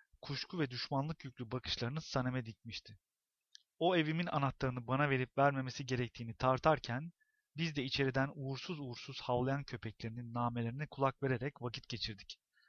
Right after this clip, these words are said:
"Atayım anahtarlarını." dedi sonunda sıkıntıyla. "Ama geri getirin hemen." "Çok sağ ol Müberra abla." dedim rahatlayarak. Ciddi ciddi bizi kapıdan geri çevireceğini düşünmeye başlamıştım.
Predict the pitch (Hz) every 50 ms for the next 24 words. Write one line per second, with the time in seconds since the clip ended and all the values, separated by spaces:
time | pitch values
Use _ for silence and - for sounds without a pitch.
0 | _ _ _ _ _ _ _ _ _ _ _ - 175 180 - 220 226 233 233 233
1 | 208 190 175 160 - - 151 143 139 131 131 123 123 131 131 131 123 - - 127
2 | 123 127 123 120 - - - - 127 120 - 123 117 117 117 - - _ _ _
3 | _ _ _ _ _ _ _ _ - 165 175 208 190 170 185 185 196 175 180 -
4 | - 202 202 165 139 135 123 117 107 - _ _ _ _ _ _ _ _ _ _
5 | _ _ _ _ _ _ - _ - - 208 214 - - 196 165 151 139 139 135
6 | 131 143 143 143 156 156 147 123 127 127 117 120 110 113 117 117 - - _ -
7 | 135 127 123 127 127 123 - 120 120 117 113 110 - - - _ _ _ _ _
8 | _ _ _ _ _ _ - 120 139 156 - - 240 240 208 190 165 156 - 185
9 | 180 160 156 160 - 170 151 - 170 156 170 165 156 143 156 151 151 - 147 147
10 | 139 131 131 135 139 139 151 143 139 - - 143 135 139 135 123 120 113 - -
11 | 120 110 104 - - 110